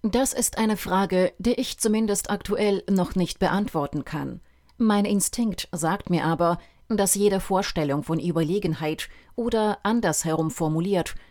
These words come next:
auch wenn das jetzt an der Grenze zu religiösen Formulierungen ist, die für mich eher fremdes Territorium sind, jede Abwesenheit von Demut der Türöffner ist,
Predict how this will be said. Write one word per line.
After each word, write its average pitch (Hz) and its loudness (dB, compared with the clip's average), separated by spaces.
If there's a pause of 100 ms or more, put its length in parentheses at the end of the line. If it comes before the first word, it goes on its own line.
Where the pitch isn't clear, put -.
(180)
auch 262 -2
wenn 160 0
das 143 0
jetzt - -4
an 180 0
der 170 0
Grenze 175 -2
zu - -2
religiösen 165 0
Formulierungen 165 0
ist, - -2 (240)
die 180 -2
für 170 0
mich 156 -2
eher 160 2
fremdes 160 -2
Territorium 160 0
sind, 165 0 (420)
jede 214 0
Abwesenheit 156 0
von 160 0
Demut 175 0 (220)
der 185 0
Türöffner 156 0
ist, - -2